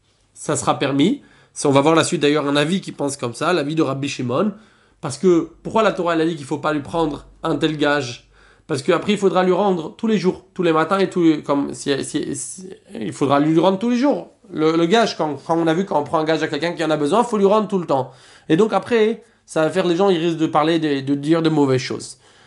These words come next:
Mais ça, c'est que dans le cas où c'est une veuve qui est pauvre. Mais si c'est une veuve qui est riche, alors peut-être dans ce cas-là, puisqu'il n'y a pas, il n'y a pas besoin de faire des,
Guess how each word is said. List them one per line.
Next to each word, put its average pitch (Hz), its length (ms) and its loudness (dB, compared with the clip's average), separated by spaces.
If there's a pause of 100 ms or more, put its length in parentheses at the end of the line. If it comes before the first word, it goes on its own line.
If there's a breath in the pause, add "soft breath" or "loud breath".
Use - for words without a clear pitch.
(140 soft breath)
Mais 131 80 2
ça, 151 160 2
c'est 165 120 -8
que 175 80 0
dans 139 120 0
le 127 80 -2
cas 131 160 -2
où 139 80 -2
c'est 135 140 -6
une 131 100 -4
veuve 131 260 -2
qui 143 120 -4
est 139 40 2
pauvre. 170 400 2 (300 soft breath)
Mais 139 100 0
si 170 140 -4
c'est 156 100 0
une 143 160 2
veuve 147 220 2
qui 139 160 0
est 135 60 2
riche, 127 460 -6 (680)
alors 160 240 4
peut-être 170 240 -2
dans 151 80 -2
ce 139 80 -8
cas-là, 156 220 0
puisqu'il 175 380 -2
n'y 156 80 2
a 147 40 4
pas, 170 180 -4 (640 soft breath)
il 147 40 -6
n'y 139 60 4
a 135 60 4
pas 165 120 2
besoin 165 260 2
de 165 80 0
faire 156 240 -4
des, 139 340 -2